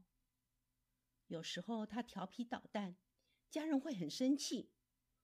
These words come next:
不过就算他们骂了阿雅，他们还是爱她的。问题是，除了我，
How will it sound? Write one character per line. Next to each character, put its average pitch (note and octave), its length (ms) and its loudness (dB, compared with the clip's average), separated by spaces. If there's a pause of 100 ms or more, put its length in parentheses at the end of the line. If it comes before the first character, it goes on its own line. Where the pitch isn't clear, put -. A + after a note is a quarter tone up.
(340)
不 C3+ 140 -8
过 E3+ 340 -6
就 G#3 180 -2
算 F#3+ 220 0
他 F#3 160 -4
们 G3+ 120 2
骂 A#3+ 280 2
了 F#3 160 0
阿 F#3+ 140 -2
雅， F3 260 -4 (360)
他 D4+ 140 0
们 D#4 140 4
还 F#3+ 240 -2
是 C#4+ 160 0
爱 A#3 240 0
她 F3 220 -6
的。 D#3 260 -6 (760)
问 G3 280 2
题 E3 340 -4
是， E3+ 560 -2 (340)
除 F3 300 -4
了 A3+ 160 2
我， B3+ 340 0